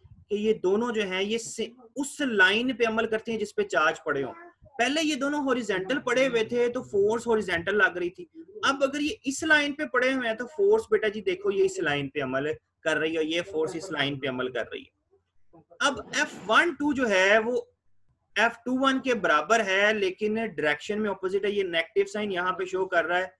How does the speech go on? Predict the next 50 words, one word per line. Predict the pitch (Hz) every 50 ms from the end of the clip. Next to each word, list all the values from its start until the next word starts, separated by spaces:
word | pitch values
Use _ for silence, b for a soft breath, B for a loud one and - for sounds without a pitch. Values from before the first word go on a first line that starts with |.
| _ _ _ _
कि | - 185
direction | 165 151 135 131 127 - - 170 160 156
में | 147 151 156
अपोजिट। | - - 113 - - 113 110 113 - - _ _ _ _ _ _ _ - - _ _ _ _ -
अब | 247 262
ये | 285
जो | 277 302
एफ़ | 269 277 277 254
वन | 262 277 277 269
टू | 269 277
है | 262
बेटा, | 233 233 254
इसको | 247 247 - - 254 247
हम | 233 190
vector | 156 165 170 165 - 208 214
form | 208 214 208 202 208
में | 208 202 196
कैसे | 180 170 170 190
लिखते | 185 180 180 - 190
हैं? | 185 180
Vector | 170 165 156 151 185 180
form | - 135 185 180 180 185
में | 185
लिखने | 170 160 160 175 170 175
का | 175 180
तरीका | 180 - 151 139 139 170 165
बड़ा | 160 160 170 165
सीधा | - - 143 156 175 170
सा | - 175
है। | 156 151 143 - - - 156 151
अब | 202 202 - - _ 214
एफ़ | 269 277
वन | 214 196 208 226 240 269 285
टू | - - 262
वो | 269 262 226 185 196 220 254 247 - -
force | 214 196 190 208 220 226 220 240
है | 220 196 180 175 180 196 196 202
जो | 202 233
क्यू | 226 - - 214 220 220 190
वन | 151 175 208 262
पे | 269 302 302
लग | 285 254 226 214
रही | 220 220 214
है, | 208 - _ _ _ _ -
और | 220
लगाने | 220 214 190 190 190 196 208
वाला | 214 220 220 220 214
कौन | 214 190 185 180 185 185
है? | 180 180 - _ -
टू। | 185 185 147 107 -